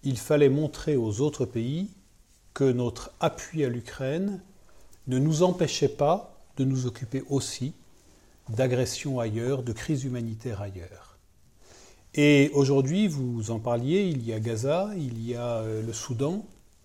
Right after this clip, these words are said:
Le haut-commissaire aux réfugiés, voici quelques jours, nous a tous rassemblés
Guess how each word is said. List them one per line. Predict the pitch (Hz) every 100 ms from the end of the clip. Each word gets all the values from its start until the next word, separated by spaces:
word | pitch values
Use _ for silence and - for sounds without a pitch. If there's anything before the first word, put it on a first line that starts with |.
| - - - - - - -
Le | 131 147
haut-commissaire | 165 170 156 143 156 135
aux | 120
réfugiés, | 120 117 123 117 151 185 226 - -
voici | 117 123 - -
quelques | 120 110 120
jours, | 107 131 180 220 - - _ _ - -
nous | 110
a | 127
tous | - 185
rassemblés | - 139 143 120 123 170